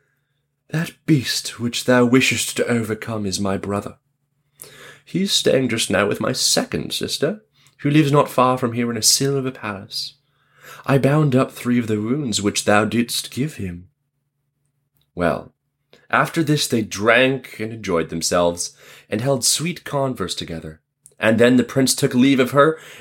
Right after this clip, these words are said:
and went on to the second sister, the one who lived in the silver palace. And with her also he stayed a while. She told him that her brother Norka was then at her youngest sister's. So he went on to the youngest sister,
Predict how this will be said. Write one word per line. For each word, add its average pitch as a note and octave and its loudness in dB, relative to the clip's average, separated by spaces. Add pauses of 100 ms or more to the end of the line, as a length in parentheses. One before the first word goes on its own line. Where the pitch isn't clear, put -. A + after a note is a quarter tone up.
and A2+ 2
went C3+ 4
on C3+ 4
to B2+ -4
the G#2 -6
second A2+ -2
sister, - -10 (480)
the F#2 -2
one F#2+ 4
who F#2 -6
lived F2 -2
in E2 -2
the D#2 -4
silver - 0
palace. - -12 (560)
And G#2 -4
with B2 0
her D#3+ 2
also D3 4
he G2+ -6
stayed F2 -4
a D#2 -8
while. D2+ -6 (880)
She D#3 -2
told D#3+ 4
him D3+ 2
that C#3 2
her C#3+ 0
brother C#3+ 4
Norka C#3 4
was G#2+ -2
then A2+ 2
at A2 2
her G#2+ -4
youngest B2+ 2
sister's. - -6 (840)
So - 4
he C3 -2
went C3 0
on A#2 -2
to G2 -8
the G2 -4
youngest D#2+ -6
sister, A#2 -6